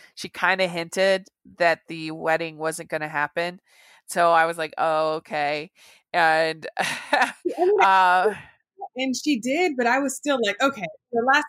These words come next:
Speaker 2: two minutes, like, something will happen." And I was just like, I
Speaker 1: Uh-huh.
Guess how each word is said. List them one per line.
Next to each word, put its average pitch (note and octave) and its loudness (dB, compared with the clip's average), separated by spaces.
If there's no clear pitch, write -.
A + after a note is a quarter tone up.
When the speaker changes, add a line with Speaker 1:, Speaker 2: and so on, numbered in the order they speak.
Speaker 2:
two B3+ -4
minutes, F3+ -6
like, - -10
something D#4 0
will G#3 2
happen." F3+ 0
And A3 -4
I A#3 2
was C4+ -2
just B3 -8
like, G#3 0
I G3+ 4
Speaker 1:
Uh-huh. - -4